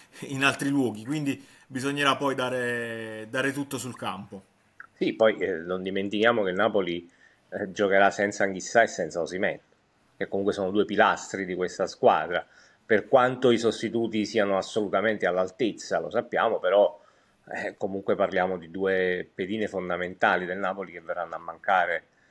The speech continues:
Speaker 2: eh, nella trasferta di Verona. Ehm, partita sicuramente difficile, ambiente come sempre difficile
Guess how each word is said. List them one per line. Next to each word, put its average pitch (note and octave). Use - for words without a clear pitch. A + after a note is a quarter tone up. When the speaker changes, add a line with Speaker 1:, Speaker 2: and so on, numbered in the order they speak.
Speaker 2:
eh, E2+
nella F2
trasferta F2+
di F2
Verona. E2
Ehm, G#2
partita A2+
sicuramente G#2+
difficile, F#2+
ambiente F#2+
come F#2
sempre F2+
difficile E2+